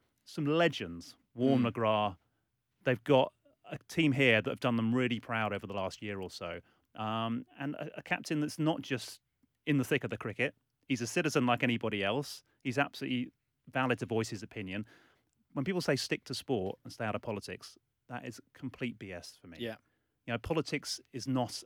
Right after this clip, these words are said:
Speaker 1: a specialist subject in its own right. It's not just for politicians to talk about. It's about how we run our country. It's how we live our lives. He's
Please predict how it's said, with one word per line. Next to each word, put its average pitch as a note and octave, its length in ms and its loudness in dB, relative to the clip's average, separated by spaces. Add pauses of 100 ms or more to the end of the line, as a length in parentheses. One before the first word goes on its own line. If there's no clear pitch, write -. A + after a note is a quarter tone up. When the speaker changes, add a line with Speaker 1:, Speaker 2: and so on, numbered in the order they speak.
Speaker 1:
a - 40 -18
specialist - 520 -6
subject G#2+ 340 -4
in A2+ 80 -8
its A#2+ 140 -8
own G2+ 180 -4
right. F#2 160 -6
It's - 100 -8
not C3+ 120 -4
just B2 100 -6
for - 80 -18
politicians G#2+ 680 -8
to G#2+ 60 -14
talk G#2+ 240 -6
about. E2 280 -8 (280)
It's A2+ 140 -10
about A2+ 340 0
how A2+ 360 0 (260)
we A2+ 60 -8
run G2+ 160 -4
our F#2 80 -6
country. D#3 380 -2
It's C#3 100 -6
how A2+ 180 -6
we G#2 140 -4 (360)
live A2+ 160 -8
our G#2 80 0
lives. F2 380 -6 (560)
He's C3+ 340 -2